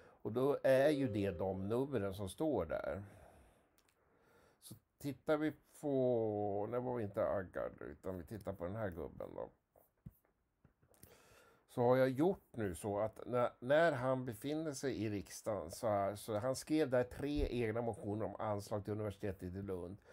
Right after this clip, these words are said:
Sjuttiotvå, åttiotvå. Och sen länkar jag då in i, i, till riksdagens dokument.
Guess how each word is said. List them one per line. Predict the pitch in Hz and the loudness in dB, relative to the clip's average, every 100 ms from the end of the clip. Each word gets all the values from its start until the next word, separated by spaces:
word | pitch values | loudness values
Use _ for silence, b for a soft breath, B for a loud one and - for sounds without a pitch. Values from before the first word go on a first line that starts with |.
| B B B | B B B
Sjuttiotvå, | - 135 131 - 151 165 165 | 0 0 0 -4 2 4 4
åttiotvå. | 151 - 131 - 95 92 113 - _ b b b | 0 -4 -10 -4 -2 0 -4 -6 _ b b b
Och | - | -2
sen | 123 127 | 0 2
länkar | 147 117 104 135 | 2 0 -2 0
jag | 123 110 | 2 2
då | 107 95 92 - - _ _ | -2 -4 -8 -12 -20 _ _
in | - 113 104 104 98 - | -4 0 0 -2 -4 -6
i, | 110 98 92 - _ _ _ _ _ - | -4 -2 -4 -6 _ _ _ _ _ -10
i, | 98 95 90 87 - _ _ _ _ _ _ _ _ _ _ _ _ _ _ _ _ | -6 -4 -4 -6 -10 _ _ _ _ _ _ _ _ _ _ _ _ _ _ _ _
till | - 131 | 0 0
riksdagens | 117 - 175 147 113 | 0 0 2 4 2
dokument. | 110 87 90 78 55 95 - | 0 -6 -6 -8 -8 -12 -16